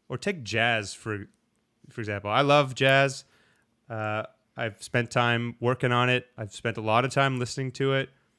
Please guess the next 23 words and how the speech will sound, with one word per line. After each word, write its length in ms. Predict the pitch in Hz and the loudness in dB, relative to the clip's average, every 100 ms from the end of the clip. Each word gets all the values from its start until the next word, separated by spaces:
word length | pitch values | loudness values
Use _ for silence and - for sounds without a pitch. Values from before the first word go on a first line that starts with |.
| _ - | _ -8
At 120 | 127 | -6
the 120 | 131 139 | 0 0
end 100 | 151 | 0
of 80 | |
the 80 | 143 | 0
day, 400 | 131 139 147 147 - - | 4 4 4 0 -8 -2
I 120 | 127 | 2
would 140 | 156 135 | 4 2
much 280 | 139 143 143 | 0 0 0
rather 240 | 131 123 | 2 2
hear 220 | 117 123 | 0 0
someone 520 | - 123 117 113 113 - - | -2 -2 -2 -2 -4 -10 -10
take 280 | - 120 - | -4 -4 -4
the 60 | |
most 320 | 117 113 113 - | -4 -2 -4 -4
simple 640 | 139 139 147 131 117 110 _ | -2 -2 -2 -2 -2 -6 _
solo 840 | - - - 131 143 120 107 104 - _ - | -6 -4 0 0 0 -2 -4 -6 -12 _ -4
telling 300 | 139 143 131 | 0 2 2
a 60 | |
story 720 | 117 - 135 135 123 107 107 - _ _ _ | 0 0 2 4 4 2 0 -8 _ _ _
over 260 | 120 113 113 | 0 2 4
autumn 340 | 123 123 117 | 4 4 2
leaves 520 | 117 113 101 - - | 2 2 0 -4 -12